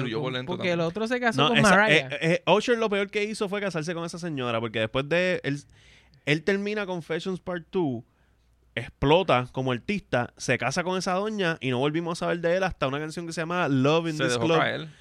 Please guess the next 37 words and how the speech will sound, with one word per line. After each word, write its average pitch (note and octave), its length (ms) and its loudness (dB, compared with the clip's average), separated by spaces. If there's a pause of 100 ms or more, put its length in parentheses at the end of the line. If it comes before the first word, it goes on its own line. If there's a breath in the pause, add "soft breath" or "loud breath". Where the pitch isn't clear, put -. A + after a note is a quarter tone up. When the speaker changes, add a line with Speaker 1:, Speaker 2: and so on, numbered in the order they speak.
(160 soft breath)
Speaker 3:
Se - 160 0
dejó B2+ 300 2
súper E3+ 500 0
caer. C3 280 4
Después B2 260 -4
saca D3+ 200 -2
la F3 140 4
de E3+ 100 6
Oh E3+ 140 6
My E3+ 240 0
God E3+ 220 2
con E3 180 -2
will.i.am E3 500 2
y D#3+ 40 -4
como C3+ 160 -2
que A#2+ 80 -6
sacó B2+ 160 -4
un D#3+ 100 -2
álbum F3 240 -4
que D#3+ 80 -4
era E3 100 -2
más E3+ 120 -4
movidito. F3 520 -8 (520)
Más A#2+ 160 -4
nada. A2+ 280 -6
Speaker 1:
Ujú. A#2+ 240 -12 (160)
Speaker 3:
Eh, A#2+ 80 -8
lo C3 240 0
que A#2+ 60 0
él F3+ 320 0
le F#3+ 100 -2
hace, F#3+ 280 -4
chavo, G#3 260 -4
fue G3 220 -4
Justin G#3 220 2
Speaker 2:
Esto B3 140 2
Speaker 3:
Bieber. C#4 160 4